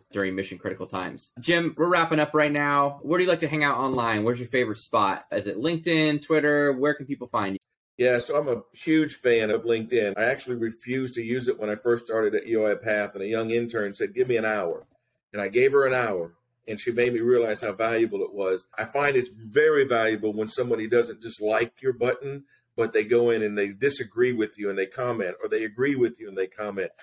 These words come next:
Speaker 2: But it's a business comment, and it's not some of the hyperbolic stuff you get on Twitter and other social media. So big fan of the LinkedIn. And, uh, also, it's not,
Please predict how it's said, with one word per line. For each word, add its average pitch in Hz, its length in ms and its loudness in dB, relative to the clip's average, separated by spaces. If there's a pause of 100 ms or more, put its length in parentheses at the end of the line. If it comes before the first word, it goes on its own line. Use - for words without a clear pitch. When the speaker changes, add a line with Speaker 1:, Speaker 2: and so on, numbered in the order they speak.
(160)
Speaker 2:
But 131 120 -2
it's 120 120 -4
a 117 60 0
business 123 540 -2
comment, 101 500 -6 (160)
and 107 100 -8
it's 101 220 -6
not 113 380 -4 (260)
some 117 300 -2
of 113 60 0
the 101 40 -2
hyperbolic 110 720 0
stuff 107 260 -2
you 113 60 -6
get 104 180 -4
on 101 120 -6
Twitter 107 340 0
and 101 80 -2
other 95 180 -2
social 92 380 -6
media. 90 320 -10 (300)
So 95 180 0
big 139 220 -4
fan 123 340 2
of 98 320 -2
the 110 80 -2
LinkedIn. 101 540 -2 (320)
And, 101 220 -6
uh, 101 140 -4
also, 185 420 0 (100)
it's - 140 -20
not, 147 300 -2